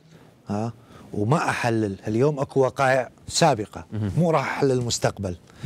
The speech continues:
Speaker 1: أكو وقائع سابقة تقول تنظيم داعش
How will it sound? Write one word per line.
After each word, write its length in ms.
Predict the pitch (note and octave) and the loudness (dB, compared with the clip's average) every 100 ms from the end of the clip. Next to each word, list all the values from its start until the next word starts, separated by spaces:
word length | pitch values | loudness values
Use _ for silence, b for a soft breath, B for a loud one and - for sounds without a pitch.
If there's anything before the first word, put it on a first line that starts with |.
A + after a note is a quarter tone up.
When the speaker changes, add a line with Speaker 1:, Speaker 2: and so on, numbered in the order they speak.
| B B B | B B B
Speaker 1:
أكو 220 | - - B2+ | -2 0 0
وقائع 400 | B2 E3 F#3 C#3 | 2 4 4 4
سابقة 460 | - A2+ G#2+ - | 0 0 0 -4
تقول 460 | A2 - E3 F#3 F#3 - B B B B | -6 0 2 4 2 -6 B B B B
تنظيم 420 | C3 A#2+ B2+ G#3+ | 0 2 2 4
داعش 480 | E3+ B2+ G2+ G#2 - | 4 4 2 -4 -8